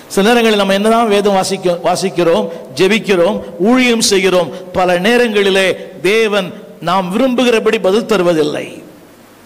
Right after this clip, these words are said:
அப்பதான் ஜனங்க சொல்லும், "இவ்வளோ பாட்டு பாடினீங்களே, இவ்வளோ ஆட்டம் போட்டீங்களே, இவ்வளோ ஜெபம் பண்ணீங்களே, இன்னும் இது மாறல." Still he was in the problem.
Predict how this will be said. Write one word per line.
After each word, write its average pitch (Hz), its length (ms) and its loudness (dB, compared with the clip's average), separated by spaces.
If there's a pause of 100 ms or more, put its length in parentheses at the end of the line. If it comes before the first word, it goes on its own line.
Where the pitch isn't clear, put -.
(540)
அப்பதான் 170 320 0
ஜனங்க 185 180 0
சொல்லும், 156 600 0 (320)
"இவ்வளோ 185 200 4
பாட்டு 185 480 0
பாடினீங்களே, 160 640 0 (540)
இவ்வளோ 196 100 4
ஆட்டம் 196 380 0
போட்டீங்களே, 175 680 0 (240)
இவ்வளோ 214 280 4
ஜெபம் 208 320 0
பண்ணீங்களே, 190 640 0 (380)
இன்னும் 247 720 0 (580)
இது 208 180 2
மாறல." 185 460 2 (300)
Still 294 280 2
he 220 120 0
was 247 180 0
in 214 60 -4
the 233 80 2
problem. 180 420 0